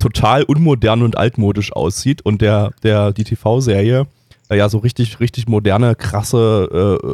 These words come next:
äh, also hochmoderne Charakterdesigns hat und so. Und alle waren sich da einig. Und, ähm, also, ich würde sagen,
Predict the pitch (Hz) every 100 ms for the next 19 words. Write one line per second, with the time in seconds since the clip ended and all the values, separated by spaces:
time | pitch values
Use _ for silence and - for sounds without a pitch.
0 | - 107 62 101 107 117 113 110 104 107
1 | 113 - 104 95 76 92 101 80 90 101
2 | - 110 123 120 113 - 107 90 104 90
3 | - _ - _ _ _ - 101 101 -
4 | 85 92 92 98 95 _ _ _ _ _
5 | _ _ _ - 113 117 110 104 - 107
6 | 123 117 104 104 165 185